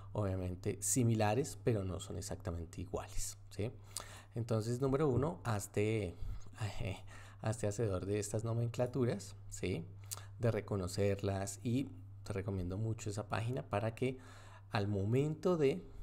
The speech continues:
eh, si estás trabajando con un estudio que tenga diferentes tipos de resonadores o que tenga diferentes secuencias, este es un error muy, muy frecuente,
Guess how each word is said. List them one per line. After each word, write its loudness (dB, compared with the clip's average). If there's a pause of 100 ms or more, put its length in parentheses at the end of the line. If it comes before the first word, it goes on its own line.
(220)
eh, -2
si -6
estás -4
trabajando -2
con -2
un -4
estudio 0
que 0 (100)
tenga 2
diferentes -2
tipos -8
de -2
resonadores -4
o -14
que -6
tenga 0
diferentes -4
secuencias, -4 (420)
este 0
es 2
un 2
error -2 (300)
muy, 8
muy 2
frecuente, 0